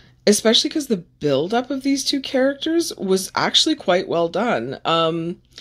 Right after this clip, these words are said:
for the context of the book. Uh, it is a horror. Let's keep that in mind. And, um, you know, it is a horror, but, like, the,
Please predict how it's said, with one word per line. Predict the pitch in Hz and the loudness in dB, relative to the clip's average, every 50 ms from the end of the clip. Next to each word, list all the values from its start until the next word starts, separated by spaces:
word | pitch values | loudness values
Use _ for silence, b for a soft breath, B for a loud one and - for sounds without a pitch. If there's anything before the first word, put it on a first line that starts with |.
| B B B B B B B B B B B _ _ _ _ _ _ _ - | B B B B B B B B B B B _ _ _ _ _ _ _ -8
for | 208 - - - 233 226 214 214 208 202 202 196 190 185 180 - | -6 -6 0 4 8 10 10 10 10 8 6 4 2 0 -2 -4
the | - 190 185 | -6 -8 -6
context | - - 202 185 180 196 170 - - - | -2 -2 -2 -2 -2 -2 -4 -6 -6 -8
of | 151 151 | -10 -12
the | 156 | -8
book. | 156 156 131 - - - - - - _ _ _ _ _ _ _ b b b b b b b b b | -4 -2 -2 -2 -4 -6 -12 -16 -18 _ _ _ _ _ _ _ b b b b b b b b b
Uh, | 151 160 156 143 139 139 - | 2 4 6 6 4 4 2
it | - 170 170 170 | 2 2 4 4
is | 180 185 180 | 4 4 4
a | 202 | 0
horror. | 202 - - - 226 226 214 190 165 135 117 110 123 160 269 339 - | -2 -2 -2 2 4 4 6 6 6 4 4 4 2 0 -2 -4 -4
Let's | 208 160 143 - - | -4 -4 -4 -6 -8
keep | - - 180 175 - | -10 -10 -10 -4 0
that | 175 175 175 170 - | 2 2 2 2 0
in | 160 160 | -2 -4
mind. | 143 127 113 107 110 113 127 165 202 - - - | -4 -2 -2 -2 -2 -2 -4 -4 -6 -8 -6 -2
And, | 151 156 151 151 151 151 160 156 156 160 | 0 0 0 0 0 -2 -4 -4 -2 0
um, | 147 147 143 143 143 139 135 139 143 160 - _ _ _ - B B B B B B B B B B B B _ _ _ _ | 0 2 2 0 0 -2 -6 -8 -10 -10 -14 _ _ _ -18 B B B B B B B B B B B B _ _ _ _
you | - 175 180 | 2 4 4
know, | 170 160 147 143 139 139 139 139 131 - - _ _ _ _ _ _ _ _ _ _ _ _ _ _ - | 4 4 4 4 2 2 2 0 -2 -4 -10 _ _ _ _ _ _ _ _ _ _ _ _ _ _ 4
it | 180 185 175 | 6 8 8
is | 170 170 165 | 6 6 4
a | 190 | 2
horror, | 196 - - - 175 160 143 123 117 110 110 135 202 285 269 - _ - | -2 -2 0 4 6 6 6 6 6 4 4 2 2 0 -4 -8 _ 2
but, | 202 202 190 - - _ _ | 4 4 4 2 -2 _ _
like, | 175 190 208 214 202 202 - _ _ _ | 0 4 4 4 4 2 -2 _ _ _
the, | 180 180 180 202 196 196 196 202 196 196 190 180 165 - | -12 -8 -6 -4 -4 -2 -2 -2 -2 0 2 0 0 0